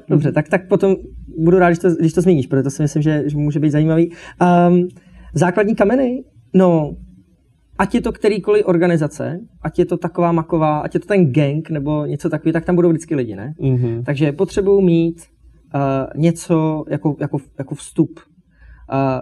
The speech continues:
Speaker 1: ve státě je to porod, to je velmi jednoduchý vstup, tam seš automaticky přijatý.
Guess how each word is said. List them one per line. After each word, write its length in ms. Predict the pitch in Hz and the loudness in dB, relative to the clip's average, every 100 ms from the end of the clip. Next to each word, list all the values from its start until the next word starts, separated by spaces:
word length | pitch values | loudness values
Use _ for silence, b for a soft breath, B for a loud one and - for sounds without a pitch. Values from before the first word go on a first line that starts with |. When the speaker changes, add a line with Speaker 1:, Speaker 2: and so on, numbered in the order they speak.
| - | -2
Speaker 1:
ve 120 | 175 | 0
státě 320 | 185 196 180 | 2 2 2
je 60 | 156 | -2
to 100 | 131 | 0
porod, 300 | 196 233 226 - _ _ | 2 2 0 -10 _ _
to 60 | - | 2
je 60 | 175 | 4
velmi 220 | 147 180 | 6 4
jednoduchý 380 | 180 175 165 151 | 6 4 2 -2
vstup, 280 | - - 123 | -2 -10 -2
tam 140 | 180 | -2
seš 140 | 180 | 0
automaticky 560 | 170 180 - 170 165 175 | 0 -2 0 0 0 -2
přijatý. 380 | - 131 123 | -4 -8 -10